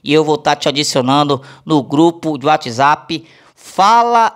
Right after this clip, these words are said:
do Leão. Bora fazer esse canal crescer cada vez mais. Daqui a pouco a gente chega a dez mil inscritos. Graças a Deus, devagar e sempre, né, a gente vai crescendo aí no YouTube, sempre trazendo as notícias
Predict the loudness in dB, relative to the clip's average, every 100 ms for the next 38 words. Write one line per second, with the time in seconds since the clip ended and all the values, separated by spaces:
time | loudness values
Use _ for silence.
0 | -6 -4 0 2 2 0 -2 -2 -2 -2
1 | -8 -10 -6 -4 -2 -2 -4 -8 -6 -8
2 | -10 _ -2 2 4 2 2 0 -2 -2
3 | 0 0 0 -2 -4 -4 -10 -8 -4 -2
4 | -2 -4 -2 2 2 0 -4 -6 -6 -6
5 | -8 -4 -4 -4 -12 -16 -20 -20 -16 -4
6 | 0 2 0 -2 -4 -2 -4 -4 -8 -12
7 | -4 -2 0 0 -2 -4 -4 -4 -4 -8
8 | -10 -20 -8 -2 -2 -2 -4 -2 -2 -4
9 | -6 -4 -2 0 0 -2 -8 -20 -10 0
10 | 2 2 0 -2 -4 -4 -6 -10 -10 -12
11 | -10 -4 -2 -2 -4 -4 -6 -2 -2 -2
12 | -4 -8 -6 -6 -6 -6 -8